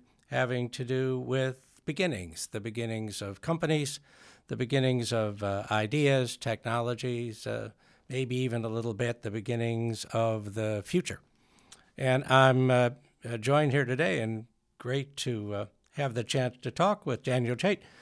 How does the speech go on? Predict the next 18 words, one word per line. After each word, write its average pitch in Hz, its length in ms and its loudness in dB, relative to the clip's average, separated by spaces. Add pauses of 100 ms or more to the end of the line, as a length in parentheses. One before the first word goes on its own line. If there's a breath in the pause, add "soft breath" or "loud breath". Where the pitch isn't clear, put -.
(180 loud breath)
who's, 135 400 -2
uh, 123 180 4 (360)
uh, 120 320 -2
C 151 380 2
E 143 40 8
O 151 280 6
of 120 260 -2
Greenhouse, 139 680 0
one 117 220 -4
of 117 100 -4
our 113 300 2
earliest 160 560 -2
and 110 100 -2
most 113 260 -2
successful, 120 680 -2 (720 loud breath)
uh, - 20 -2
uh, 117 200 2
investments. 123 760 -2